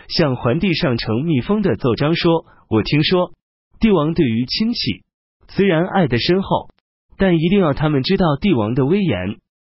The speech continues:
身份虽然尊贵，但一定要他们遵守国家的法令。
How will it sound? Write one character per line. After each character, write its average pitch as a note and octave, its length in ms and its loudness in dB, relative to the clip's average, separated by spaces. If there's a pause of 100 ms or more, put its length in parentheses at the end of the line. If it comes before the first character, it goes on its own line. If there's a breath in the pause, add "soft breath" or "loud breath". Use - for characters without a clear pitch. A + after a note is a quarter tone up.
(380)
身 G#3 240 0
份 D3+ 200 0
虽 F3 160 2
然 C3+ 200 2
尊 A3 220 0
贵， - 260 -2 (480)
但 F#3+ 220 2
一 F3+ 60 0
定 G#3+ 140 2
要 D#3 120 2
他 D3+ 160 0
们 C3 160 0
遵 A3 200 0
守 G2 220 -2
国 A2 220 0
家 G3+ 160 0
的 F3+ 100 0
法 E2+ 280 -8
令。 B2+ 260 -2